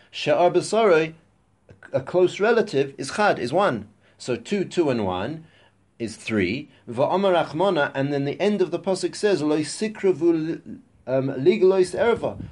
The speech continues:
do not come close to reveal the erva. And we're gonna understand this as a hint to saying that if you have three people, one should not reveal the laws of, um, erva, of forbidden relations.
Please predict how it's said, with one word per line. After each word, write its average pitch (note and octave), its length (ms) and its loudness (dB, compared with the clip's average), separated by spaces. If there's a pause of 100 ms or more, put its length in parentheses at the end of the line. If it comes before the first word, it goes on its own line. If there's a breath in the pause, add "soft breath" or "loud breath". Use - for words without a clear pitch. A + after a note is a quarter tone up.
(100)
do D#3+ 200 0
not G3 260 0
come F#3+ 240 -2
close F#3+ 460 2
to - 160 -8
reveal E3+ 400 2
the E3+ 100 4
erva. G3+ 460 2
And C#3 140 -2
we're D3 80 -2
gonna D#3 220 -2
understand E3+ 680 -4
this D#3 120 -6
as C#3 120 -6
a B2+ 80 -2
hint E3+ 260 -2 (120)
to D3 100 -12
saying D3+ 420 0
that C#3 180 -2 (240 loud breath)
if C#3+ 200 -4
you D3+ 120 -2
have F3 300 0
three G3 300 -4
people, F#3 560 -2
one D#3+ 180 0
should D#3 260 -6
not F3+ 240 0
reveal E3 880 2 (240 loud breath)
the D3+ 540 2
laws D#3 540 6
of, C3+ 400 0 (340 soft breath)
um, A#2+ 300 -2
erva, G#2+ 560 0
of G#2+ 460 0
forbidden A2+ 440 -2
relations. F#2 640 -6